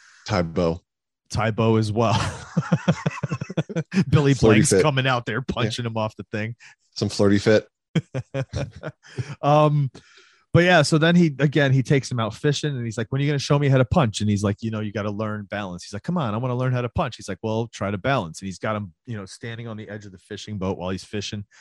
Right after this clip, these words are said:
Speaker 2: Uh, they have a conversation. They kinda get to know each other through, through all these things that they're doing while he's teaching them.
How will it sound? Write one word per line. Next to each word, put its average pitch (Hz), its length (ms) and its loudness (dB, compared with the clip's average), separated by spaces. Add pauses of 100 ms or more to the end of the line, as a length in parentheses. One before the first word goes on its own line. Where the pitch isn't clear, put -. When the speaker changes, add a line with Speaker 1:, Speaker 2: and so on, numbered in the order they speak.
(380)
Speaker 2:
Uh, 98 560 0 (200)
they 110 80 -2
have 123 160 2
a 117 60 -2
conversation. 123 720 -2
They 110 80 -6
kinda 127 220 -6
get 117 160 -8
to 117 100 -8
know 110 160 -2
each 117 180 -4
other 110 220 0
through, 131 320 -2
through 165 180 -2
all 202 160 4
these 151 160 0
things 147 200 0
that 120 100 -2
they're 117 120 0
doing 113 340 0
while 101 160 2
he's 101 140 -2
teaching 120 360 -4
them. 90 160 -4